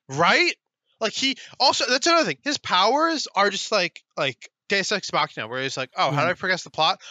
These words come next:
Speaker 1: Oh, I can just walk around and find the plot. Oh, how do I, like, find out more about the plot? I read this girl's mind." <laughs> Like, and that's where he get, he, like, uh,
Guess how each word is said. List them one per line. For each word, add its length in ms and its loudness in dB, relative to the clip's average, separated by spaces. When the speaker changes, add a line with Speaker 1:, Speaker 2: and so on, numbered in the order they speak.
Speaker 1:
Oh, 240 4
I 140 2
can 140 -10
just 180 -6
walk 300 2
around 400 0
and 100 -6
find 400 0
the 80 -4
plot. 420 -2
Oh, 200 4
how 220 2
do 80 2
I, 120 4
like, 240 0
find 240 2
out 100 -2
more 140 0
about 180 -2
the 60 -10
plot? 360 0
I 120 2
read 280 -2
this 200 0
girl's 340 2
mind." 500 0
<laughs> 60 2
Like, 360 -16
and 100 -10
that's 160 -10
where 120 -6
he 40 -8
get, 200 -10
he, 180 -20
like, 160 -2
uh, 800 -2